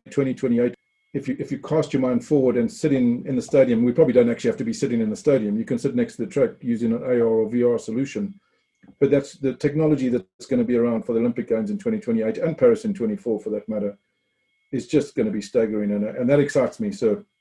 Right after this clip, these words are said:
uh, I, yeah, I'd, I'd certainly, I'm happy to accept your check,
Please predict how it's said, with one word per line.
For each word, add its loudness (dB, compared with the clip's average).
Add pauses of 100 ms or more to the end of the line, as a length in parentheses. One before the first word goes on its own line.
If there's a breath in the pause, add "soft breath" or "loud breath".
(180)
uh, -2 (100)
I, 0 (120)
yeah, 4 (120)
I'd, -2 (220)
I'd -4
certainly, -2 (140)
I'm -4
happy 2
to 4
accept 0
your 2
check, -2